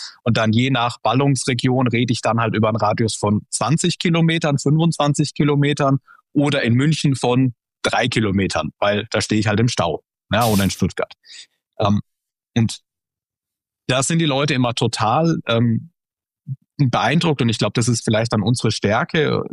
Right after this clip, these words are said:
dass wir dann eigentlich erstmal über das Thema System Mensch reden. Also, wer bist du? Wer hat eigentlich Einfluss auf deine unternehmerische Entscheidung? Und dann kann es durchaus sein, dass wir auch gemeinschaftlich zu einem Ergebnis kommen. Das hatte ich jetzt bei einer,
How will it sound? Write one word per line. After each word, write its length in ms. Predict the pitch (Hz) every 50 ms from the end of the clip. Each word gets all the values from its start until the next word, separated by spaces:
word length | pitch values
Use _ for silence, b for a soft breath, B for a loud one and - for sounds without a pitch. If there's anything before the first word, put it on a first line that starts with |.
| - -
dass 200 | - 113 - -
wir 80 | 120 113
dann 200 | 113 110 117 117 - -
eigentlich 300 | 107 110 117 127 123 -
erstmal 380 | - 113 - - 120 113 -
über 180 | 107 120 120 110
das 180 | 113 107 -
Thema 460 | - - 123 117 113 120 113 113 113 - _ _ _ _ -
System 800 | - - - 120 - - - - 127 120 127 139 147 143 139 - _ _ _ _ _
Mensch 560 | - 107 104 113 139 151 131 - - - -
reden. 380 | 120 110 107 101 - 85 78 - _ _ _ _ _ _ _ _
Also, 280 | - - - 117 104 - _ _ _ _ _
wer 260 | - 104 113 117 113
bist 300 | - - 156 - - -
du? 240 | 185 175 180 185 190 B B B B B _ _ _ _ -
Wer 340 | - 104 117 123 131 123 123
hat 160 | 139 139 -
eigentlich 320 | 113 113 117 123 - -
Einfluss 440 | - 110 123 147 - - 143 131 -
auf 160 | 95 107 120
deine 240 | - 113 101 113 120
unternehmerische 800 | 107 127 - 117 98 104 113 120 127 127 120 117 120 - - 101
Entscheidung? 560 | 80 107 107 - - 98 117 - 117 92 - - _ _ _ _ _ _ _ _ _ _ _ _ _ _ _ _ _
Und 160 | - 117 110
dann 120 | 110 110 117
kann 180 | - 123 117
es 140 | 120 117 -
durchaus 440 | - 139 143 139 - 92 117 113 -
sein, 240 | 113 104 117 135 131
dass 160 | 123 110 -
wir 100 | - 90
auch 100 | 101 -
gemeinschaftlich 580 | - 101 98 107 - - 143 127 - 139 120
zu 100 | - -
einem 120 | 117 110 110
Ergebnis 500 | 107 104 - 120 123 - 139 131 127 -
kommen. 280 | - 127 117 120 113
Das 120 | 110 104 -
hatte 120 | 107 98
ich 60 | 101
jetzt 160 | 110 104 - -
bei 100 | 101 98
einer, 240 | 98 95 95 92